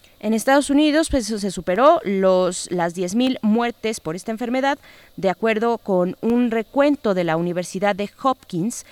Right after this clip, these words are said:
el país registró más de trescientos cuarenta y siete mil casos confirmados, con diez mil trescientos treinta y cinco personas fallecidas, lo que ubica a Estados Unidos como el tercer país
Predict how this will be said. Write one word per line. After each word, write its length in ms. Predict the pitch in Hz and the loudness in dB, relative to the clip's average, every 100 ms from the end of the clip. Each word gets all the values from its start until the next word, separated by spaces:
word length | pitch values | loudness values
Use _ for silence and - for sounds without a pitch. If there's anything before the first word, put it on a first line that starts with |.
| - | -12
el 140 | - 196 | -6 -2
país 280 | 202 214 247 | 0 0 -2
registró 540 | 196 196 - 240 247 | -4 -8 -2 0 0
más 280 | 220 226 233 | 0 0 0
de 120 | 233 | -2
trescientos 800 | 240 214 208 - 269 262 262 262 | -4 -6 -6 -2 0 0 -2 -4
cuarenta 400 | - 190 185 175 | -4 -4 -4 -6
y 20 | 175 | -8
siete 300 | 180 180 196 | -8 -6 -4
mil 200 | 220 214 | -4 -4
casos 440 | 247 233 - 185 | -4 -4 -4 -8
confirmados, 920 | - 254 - 196 202 208 208 277 - - - - | -4 -4 -2 -2 0 0 0 -4 -6 -16 -20 -12
con 220 | - 285 262 | 4 6 6
diez 220 | 208 190 | 2 -2
mil 260 | 220 226 | -2 -2
trescientos 680 | - 214 196 - 208 208 214 | -6 -8 -8 -6 -6 -4 -8
treinta 260 | - 185 180 | -8 -6 -6
y 60 | 180 | -6
cinco 400 | 233 220 - 208 | -4 -4 -4 -6
personas 560 | 180 - 202 196 190 | -6 -4 -4 -2 -6
fallecidas, 760 | - 175 175 - 262 208 160 - - - - | -8 -6 -6 -4 -2 -2 -4 -10 -20 -20 -4
lo 140 | 190 175 | -2 0
que 120 | 190 | 0
ubica 340 | 240 240 226 | -2 2 4
a 60 | 180 | 4
Estados 400 | 170 240 226 - | 2 2 2 0
Unidos 400 | 202 233 233 247 | -2 -2 -2 -2
como 340 | 208 190 190 - | 0 2 0 -2
el 120 | 190 | -4
tercer 460 | 208 202 - 285 | -2 -4 -2 -4
país 400 | - 208 226 269 | -2 -2 -2 -4